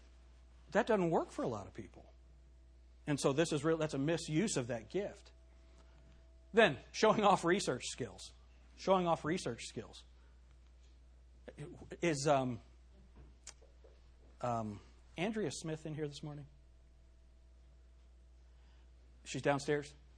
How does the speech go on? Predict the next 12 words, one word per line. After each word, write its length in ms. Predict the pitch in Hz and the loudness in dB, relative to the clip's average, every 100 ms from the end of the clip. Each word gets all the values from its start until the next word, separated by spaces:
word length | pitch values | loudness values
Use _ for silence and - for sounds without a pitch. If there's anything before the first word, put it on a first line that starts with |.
| - | -6
Yeah, 120 | 156 | -4
they're 160 | 123 147 | 2 2
in 140 | 131 123 - | 2 -4 -6
junior 200 | 139 123 | -4 -2
church, 260 | 131 127 127 | -4 -4 -6
I 60 | |
think. 200 | - 131 - - - - - | -8 -10 -12 -20 -20 -20 -16
She 200 | - 226 | -2 2
wrote 200 | 277 254 | 8 6
her 100 | 175 | 6
master's 580 | 165 160 190 - 139 - | 4 4 2 0 -4 -4
thesis 640 | 135 120 - 117 107 - | -6 -6 -6 -8 -8 -10